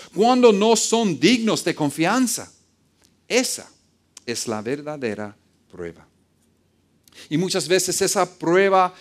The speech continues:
viene en lo siguiente. Viene cuando otras personas no cumplen con compromisos que tenían con nosotros. Cuando se tardan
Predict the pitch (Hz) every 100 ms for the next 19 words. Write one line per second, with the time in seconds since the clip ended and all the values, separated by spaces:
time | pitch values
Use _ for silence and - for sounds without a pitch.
0 | _ 127 175 185 185 180 - _ _ _
1 | _ _ _ _ - 143 151 - 165 135
2 | 180 196 170 135 113 _ _ - 135 190
3 | 202 196 190 180 196 202 196 - 202 175
4 | - 196 190 190 208 - 190 226 214 185
5 | 139 - - 170 175 175 170 160 214 -
6 | 190 151 - - 170 170 156 190 196 170
7 | - 143 123 127 - 151 127 104 - -
8 | - _ _ - 180 185 175 196 - -
9 | 175 214 208 175 147